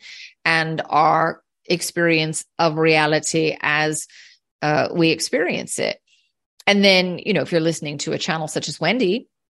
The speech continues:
she's got to interpret the, the frequencies through her own experiences and put it into language for you.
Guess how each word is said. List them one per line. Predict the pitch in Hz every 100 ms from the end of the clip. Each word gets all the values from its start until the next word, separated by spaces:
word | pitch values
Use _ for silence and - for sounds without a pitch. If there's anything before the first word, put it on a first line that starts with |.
| _
she's | - 208 233
got | - 165
to | 151
interpret | 165 - 165 170 -
the, | 160 151 - - -
the | 160
frequencies | 147 175 - 160 147 160 139 -
through | 170 156
her | 170 143 -
own | 160 160
experiences | 156 160 - - 143 151 143 139 156 196 233
and | 147
put | 180
it | 160
into | 151 143
language | 151 156 147 139 139 -
for | - 127 123
you. | 143 165 262